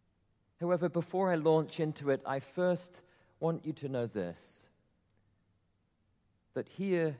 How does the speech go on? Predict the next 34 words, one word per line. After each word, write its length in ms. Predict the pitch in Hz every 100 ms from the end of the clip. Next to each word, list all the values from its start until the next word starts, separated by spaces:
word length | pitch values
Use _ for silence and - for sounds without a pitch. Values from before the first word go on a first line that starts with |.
| - - _ _ _ _ -
you 140 | 147
are 80 | 135
welcome. 440 | 135 139 - 92 80 - _ _ _ _ _ _ _ _ _ _ _ _ -
You 100 | 107
are 80 |
loved. 320 | 101 127 165 156 - - - _ _ _ _ _ _ _ _ _ _
You 140 | - 104
are 100 | 90 -
valued 480 | 131 143 143 139 135
for 80 | -
who 200 | 117 143
you 280 | 135 120 107
are. 300 | 104 113 143 - _ _ _ _ _ _ _ _ _ _
You 160 | 156 151
are 160 | 147
home 580 | 127 151 151 131 92 90 90 _ _ -
among 380 | 127 127 131
the 80 | 120
saints, 480 | 117 - 127 123 -
no 140 | 139 143
matter 440 | 147 143 147 123 110
how 300 | 151 156 139
you 240 | 120 117
see 240 | 113 - 131
the 140 | 120
world 340 | 110 120 117 104
we 80 | 110
share. 420 | - 127 113 87 - _ _ _ _ _ _ _ _ _ _ _ _ -
And 120 | 143
I 140 | 156
am 160 | 151 135
so 220 | - 139
deeply 400 | 123 143 - 131
glad 460 | - 123 120 117